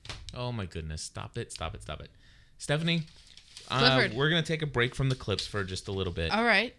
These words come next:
Speaker 1: And I wanna have a conversation with you and talk about
Speaker 2: No
Speaker 1: what
Speaker 2: way.
Speaker 1: Yeah. Is that cool or what?
Speaker 2: Wow.
Speaker 1: <coughs> But I have to s-, see if I can speak without coughing. Um,
Speaker 2: Good luck with that.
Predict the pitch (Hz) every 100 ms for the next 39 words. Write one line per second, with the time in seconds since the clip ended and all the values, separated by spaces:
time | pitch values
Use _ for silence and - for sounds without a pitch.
0 | - 107 104 101 110 131 123 123 123 120
1 | 117 110 104 101 95 92 98 92 98 101
2 | 101 113 95 95 254 320 349 370 349 180
3 | 127 131 208 170 95 98 135 156 147 151
4 | 170 120 131 139 330 440 320 185 175 -
5 | - - - - - - - 175 233 165
6 | 113 110 113 135 139 139 135 131 131 120
7 | 110 - - - 117 110 104 95 92 -
8 | - - - - 120 107 98 95 90 -
9 | 92 107 90 - - - - 117 123 123
10 | 123 120 113 277 - 220 -